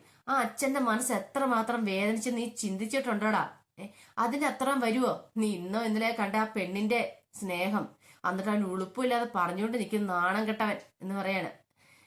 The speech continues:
ഇത് കേട്ട് കഴിഞ്ഞപ്പോ രവീന്ദ്രൻ ഇങ്ങനെ സച്ചിനെ തന്നെ നോക്കിക്കൊണ്ടിരിക്കുകയാണ്. സച്ചി തനിക്ക് വേണ്ടിയിട്ട് പറയുന്ന കാര്യങ്ങളൊക്കെ രവീന്ദ്രന്റെ കണ്ണ് നിറയിച്ച കാര്യങ്ങളായിരുന്നു. പിന്നീട് പറഞ്ഞു,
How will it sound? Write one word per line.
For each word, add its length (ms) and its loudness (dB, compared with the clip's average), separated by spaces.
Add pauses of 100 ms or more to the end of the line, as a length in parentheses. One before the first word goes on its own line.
(360)
ഇത് 80 -10
കേട്ട് 360 -2
കഴിഞ്ഞപ്പോ 260 2
രവീന്ദ്രൻ 460 4
ഇങ്ങനെ 440 2
സച്ചിനെ 500 -2
തന്നെ 160 -2
നോക്കിക്കൊണ്ടിരിക്കുകയാണ്. 880 0 (640)
സച്ചി 320 -4
തനിക്ക് 340 -4
വേണ്ടിയിട്ട് 400 -2
പറയുന്ന 280 0
കാര്യങ്ങളൊക്കെ 840 -2 (100)
രവീന്ദ്രന്റെ 480 -4
കണ്ണ് 300 -2
നിറയിച്ച 300 -2
കാര്യങ്ങളായിരുന്നു. 800 -4 (640)
പിന്നീട് 260 -2
പറഞ്ഞു, 220 -2